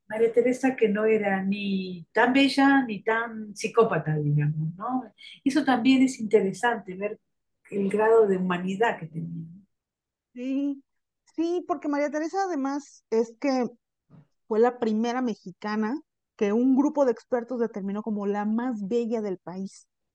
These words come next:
Speaker 2: Eso debió haber sido una carga tremenda, porque una cosa es que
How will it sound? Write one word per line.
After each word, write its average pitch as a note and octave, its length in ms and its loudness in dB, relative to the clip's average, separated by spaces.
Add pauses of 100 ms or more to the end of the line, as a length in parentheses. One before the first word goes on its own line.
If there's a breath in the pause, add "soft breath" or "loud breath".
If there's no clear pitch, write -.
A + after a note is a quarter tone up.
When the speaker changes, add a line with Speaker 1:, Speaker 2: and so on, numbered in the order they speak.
(480)
Speaker 2:
Eso D#4 300 0
debió C4 360 2
haber C#4+ 240 2
sido C#4 260 -4
una C4 380 -2
carga B3+ 540 -4 (140)
tremenda, A#3 500 -2
porque A#3+ 220 -2
una F4+ 200 0
cosa D#4 360 2
es C#4 100 -4
que C#4+ 100 -8